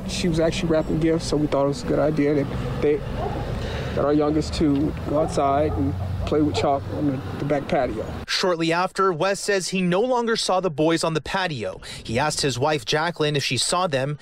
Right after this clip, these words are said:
Speaker 2: She said no. That's when he says panic set in.
Speaker 1: I realized that I left the gate open, and I panicked, came inside the house, searched the house, me and my wife.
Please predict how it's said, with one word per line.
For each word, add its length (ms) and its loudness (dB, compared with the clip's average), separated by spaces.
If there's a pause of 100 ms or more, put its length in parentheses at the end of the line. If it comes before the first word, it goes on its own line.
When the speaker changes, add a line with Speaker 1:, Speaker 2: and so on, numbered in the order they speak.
Speaker 2:
She 200 -2
said 280 0
no. 340 0 (280)
That's 200 0
when 160 0
he 140 0
says 380 0 (180)
panic 340 0
set 240 0
in. 200 0
Speaker 1:
I 160 -2
realized 460 2
that 80 0
I 60 4
left 220 2
the 80 0
gate 240 2
open, 480 2 (220)
and 440 2 (100)
I 100 0
panicked, 600 0 (400)
came 220 2
inside 300 0
the 60 -4
house, 320 2
searched 280 0
the 60 0
house, 240 2
me 100 4
and 80 4
my 80 4
wife. 420 0